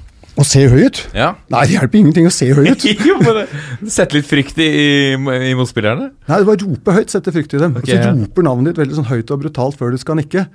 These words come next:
Speaker 2: Ja.
Speaker 1: Så tenker de, «Å nei, nå har han mistet det.» Og da kan det hende at du ikke har tenkt å nikke ballen i det hele tatt. Det, jeg har mer tro på veldig sånn grov og litt sånn aggressiv stemme.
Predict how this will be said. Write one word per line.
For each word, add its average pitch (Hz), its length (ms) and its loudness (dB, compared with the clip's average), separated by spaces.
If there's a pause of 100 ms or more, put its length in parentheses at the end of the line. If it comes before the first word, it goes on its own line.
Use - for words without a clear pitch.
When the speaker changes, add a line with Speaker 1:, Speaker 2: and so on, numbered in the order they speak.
Speaker 2:
Ja. 95 200 -10
Speaker 1:
Så 156 160 -6
tenker 139 240 -2
de, 143 80 -4
«Å 139 80 0
nei, 135 220 0
nå 135 140 -2
har 131 120 -2
han 143 80 0
mistet 107 320 -6
det.» 135 140 -6 (380)
Og 107 80 -6
da 127 40 0
kan 208 140 -2
det 143 60 2
hende 113 100 0
at 107 80 -4
du 113 60 -6
ikke 120 100 -6
har 117 60 -6
tenkt 107 160 -6
å - 20 -4
nikke 110 180 -6
ballen 101 220 -6
i 107 60 -6
det 113 80 -2
hele 101 180 -4
tatt. 170 240 -8 (880)
Det, 139 300 -4
jeg 151 80 -2
har 156 100 2
mer 160 160 0
tro 139 160 -6
på 160 100 -2
veldig 135 220 -4
sånn 139 160 -6
grov 113 480 -2
og 147 140 -4 (100)
litt 131 80 -10
sånn 147 160 -10
aggressiv 123 400 -8
stemme. 139 380 -6